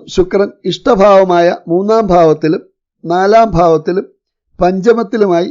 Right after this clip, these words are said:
രണ്ടായിരത്തി ഇരുപത്താറ് മാർച്ച് ആദ്യവാരം വരെ സഞ്ചരിക്കുന്നു. വസ്തു സംബന്ധിയായ വിഷയങ്ങളിൽ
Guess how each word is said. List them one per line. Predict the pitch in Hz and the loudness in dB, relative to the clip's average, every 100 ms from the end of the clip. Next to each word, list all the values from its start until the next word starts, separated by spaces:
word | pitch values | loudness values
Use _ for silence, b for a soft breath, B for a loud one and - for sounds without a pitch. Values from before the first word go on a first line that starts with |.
| - 180 | -10 -8
രണ്ടായിരത്തി | 170 175 208 226 - | -2 0 2 0 -4
ഇരുപത്താറ് | 208 185 185 170 165 180 - _ 156 | -2 -2 0 0 0 0 -8 _ -8
മാർച്ച് | 160 185 190 185 175 | -4 -2 -2 -2 -2
ആദ്യവാരം | 196 220 202 180 170 | 0 2 2 2 0
വരെ | 165 196 - | -2 -4 -4
സഞ്ചരിക്കുന്നു. | 190 180 165 143 123 - _ _ _ | -4 -2 0 -2 -4 -8 _ _ _
വസ്തു | 156 170 226 233 | -2 -2 0 -2
സംബന്ധിയായ | 233 214 214 208 196 180 175 - | 0 -2 -4 0 2 2 0 -2
വിഷയങ്ങളിൽ | 160 214 196 170 170 | -6 -2 0 0 -2